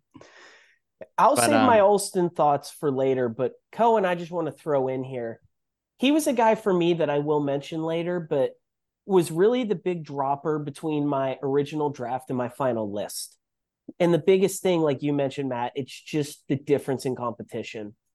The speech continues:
Speaker 2: The N E C very well could have been the worst league in college basketball last year.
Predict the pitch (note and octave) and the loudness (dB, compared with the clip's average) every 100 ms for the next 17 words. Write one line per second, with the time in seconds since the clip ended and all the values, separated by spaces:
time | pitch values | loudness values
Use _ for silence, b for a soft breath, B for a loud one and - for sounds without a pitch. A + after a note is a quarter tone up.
0 | _ _ _ _ - E3 A#3+ B3+ - G#3 | _ _ _ _ 0 2 2 0 -2 -4
1 | F#3+ D3+ D#3 D#3 C#3+ C3+ C3+ C#3+ B2+ B2+ | -2 0 2 2 0 -2 -2 -4 -2 -4
2 | B2 A#2 B2 A#2+ - B2 G#2+ A2 A#2 G#2+ | -4 -6 -8 -8 -6 -4 -4 -8 -8 -10
3 | G2+ A2 G2 - - G2+ F#2+ F#2 - - | -8 -8 -8 -12 -10 -8 -6 -8 -10 -10
4 | F#2+ D2+ | -10 -10